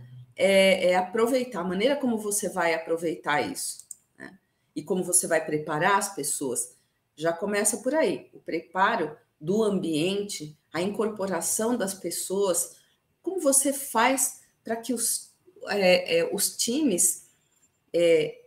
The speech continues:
dentro mesmo da equi-, das equipes, é, se, se comuniquem, interajam de uma maneira produtiva, de um, a,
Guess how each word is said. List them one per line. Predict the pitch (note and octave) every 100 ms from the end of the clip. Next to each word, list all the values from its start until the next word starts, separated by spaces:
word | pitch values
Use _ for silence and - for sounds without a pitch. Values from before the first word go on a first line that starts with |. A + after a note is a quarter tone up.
| _
dentro | D#3 E3+ C#4+ G4+ - G#3
mesmo | G3 F#3+ B3+ A#3+ F3+
da | E3+
equi-, | F3 F3
das | - F3+ F3+
equipes, | D3+ - B3 D4 E3+ - - _ _ _ _
é, | - G3 F#3+ F#3+ - A3
se, | - - - C#4 D#4
se | -
comuniquem, | F4 E4+ E4+ C4+ F4+ F4+ F#3 D3+ - _
interajam | A#3 B3 B3+ G3+ F#3 C4+ E4 - G3
de | G3
uma | G3
maneira | G3 F#3 F#3+ A3+
produtiva, | - A3 B3 C4+ - A3 A3+ F3+ D3+ - _
de | D#3+ F#3
um, | G#3 G3+
a, | - F3 F3 F3 -